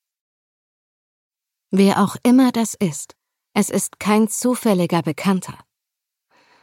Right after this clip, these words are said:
Ich schaue mir sein Profil an. Sein Foto zeigt einen Fußball. Auf seinem Grid sind ein paar Naturfotos zu sehen. Er und Amy folgen sich gegenseitig. Wer ist er?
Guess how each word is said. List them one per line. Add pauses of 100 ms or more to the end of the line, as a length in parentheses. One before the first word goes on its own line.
(200)
Ich
schaue
mir
sein
Profil
an. (160)
Sein
Foto
zeigt
einen
Fußball. (460)
Auf
seinem
Grid
sind
ein
paar
Naturfotos
zu
sehen. (320)
Er
und
Amy
folgen
sich
gegenseitig. (600)
Wer
ist
er?